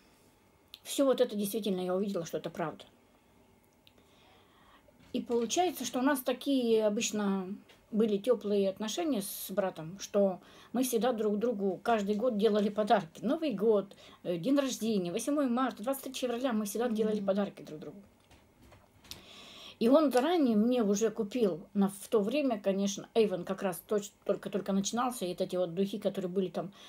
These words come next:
Speaker 1: тысячу с лишним, они <laughs> казались так дорого.
Speaker 2: Мгм.
Speaker 1: Он мне купил эти духи, что-то еще, в общем, такую коробочку получилось, так, э, шикарно все было упаковано.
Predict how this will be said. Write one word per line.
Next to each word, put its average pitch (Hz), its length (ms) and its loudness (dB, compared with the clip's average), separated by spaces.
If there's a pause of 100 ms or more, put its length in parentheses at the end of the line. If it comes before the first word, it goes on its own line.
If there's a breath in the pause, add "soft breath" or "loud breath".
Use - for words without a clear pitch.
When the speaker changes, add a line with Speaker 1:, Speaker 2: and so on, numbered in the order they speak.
(240 loud breath)
Speaker 1:
тысячу 202 240 -2
с - 120 -10
лишним, 202 440 0 (360 loud breath)
они 202 600 4
<laughs> - 80 -18
казались 226 380 0
так 226 300 -2
дорого. 226 480 2 (400 loud breath)
Speaker 2:
Мгм. 214 420 -4
Speaker 1:
Он 262 140 6
мне 240 160 0
купил 247 340 -4
эти 208 160 -6
духи, 214 320 0
что-то 269 220 -4
еще, 262 220 0
в 240 40 4
общем, 226 220 -4
такую 233 260 -4
коробочку 285 460 -2
получилось, 233 380 0
так, 202 160 -2 (120)
э, 185 220 -6
шикарно 202 420 -2
все 185 160 -8
было 180 220 -4
упаковано. 220 600 -2